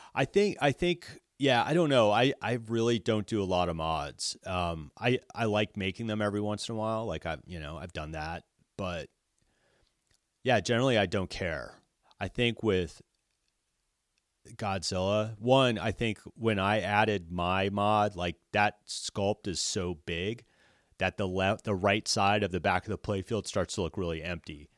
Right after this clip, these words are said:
And so I think those Tes-, the Tesla towers actually, like, help balance it out. Um, and yeah, the art blades, I think they look cool. I mean, I, I really like some of the stuff, like, uh, I can't remember who did 'em, but they've done 'em where they,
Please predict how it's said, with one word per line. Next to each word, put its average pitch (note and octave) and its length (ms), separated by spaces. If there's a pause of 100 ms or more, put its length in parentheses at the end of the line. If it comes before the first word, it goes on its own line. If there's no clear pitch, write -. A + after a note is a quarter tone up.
(640)
And G2+ 100
so A2 100
I G2+ 60
think G#2 200
those G2 200
Tes-, G2+ 380 (120)
the G2 100
Tesla A2 440
towers B2+ 540
actually, G2+ 460
like, F#2 240
help G2 260
balance F#2+ 380
it E2 80
out. E2+ 360 (640)
Um, E2+ 520 (600)
and A2 120
yeah, G#2 200
the G2+ 80
art A#2 200
blades, C3 300
I B2 80
think C3+ 180
they C3 100
look A#2+ 180
cool. C3+ 340
I G2+ 120
mean, A2+ 220
I, A2 260
I - 220
really A#2+ 280
like G#2 340
some A#2 180
of A2 60
the G2+ 80
stuff, G#2+ 320
like, F#2 320 (100)
uh, F#2+ 40 (140)
I - 40
can't C3+ 200
remember A2+ 240
who G#2+ 140
did G2 200
'em, A#2 140
but G2 160 (220)
they've G2 260
done G2+ 180
'em G#2 160
where F#2+ 120
they, F2 360